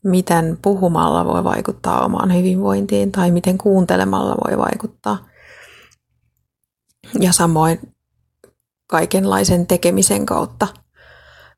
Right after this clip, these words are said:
paremmin voiminen, on se sitten piirtäminen, laulaminen, liikunta, mikä tahansa. Koska keinojahan on monia ja toisille sopii toiset ja toisille toiset jutut. Mutta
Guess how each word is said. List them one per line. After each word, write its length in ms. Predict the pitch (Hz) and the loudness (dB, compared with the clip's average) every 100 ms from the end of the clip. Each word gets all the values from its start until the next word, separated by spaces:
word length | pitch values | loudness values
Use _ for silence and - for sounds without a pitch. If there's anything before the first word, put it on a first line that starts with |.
| - | -4
paremmin 440 | 156 160 180 180 | 0 0 2 2
voiminen, 500 | 175 175 180 196 196 | 2 2 2 2 0
on 140 | 196 196 | -2 -2
se 80 | |
sitten 340 | 185 - - - | -2 -4 -10 -6
piirtäminen, 800 | 175 190 190 196 196 196 202 202 - - - | -2 -2 0 0 2 2 2 0 -2 -14 -6
laulaminen, 840 | 202 190 190 190 196 196 202 104 95 - _ _ _ _ - - - _ - _ _ - | 0 2 4 4 4 4 4 2 0 -6 _ _ _ _ -20 -20 -20 _ -20 _ _ 0
liikunta, 600 | 196 180 185 180 175 165 | 4 4 2 2 2 0
mikä 260 | 165 170 | 0 0
tahansa. 460 | 160 165 175 175 190 - - _ _ _ _ _ _ _ _ _ _ _ _ _ - - - _ _ | 0 0 0 0 0 -4 -20 _ _ _ _ _ _ _ _ _ _ _ _ _ -20 -20 -20 _ _
Koska 300 | - 185 - | -6 -4 0
keinojahan 560 | 175 170 170 175 185 170 | 2 2 2 0 0 0
on 200 | 185 190 | 0 2
monia 380 | 180 180 175 185 | 4 4 4 2
ja 140 | 196 180 - | 0 -2 -8
toisille 420 | - 196 190 220 190 | -4 -2 -2 -2 -2
sopii 340 | - - 208 | -4 -4 -4
toiset 460 | - - 220 196 - | -2 -2 -4 -6 -8
ja 60 | |
toisille 340 | 226 208 214 202 | -6 -4 -4 -4
toiset 500 | - - 196 196 214 | -6 -6 -4 -2 -2
jutut. 280 | 220 226 - - - - - - - _ _ _ _ | 0 -2 -8 -20 -20 -20 -20 -20 -20 _ _ _ _
Mutta 380 | 202 190 - 180 | -2 -2 0 -2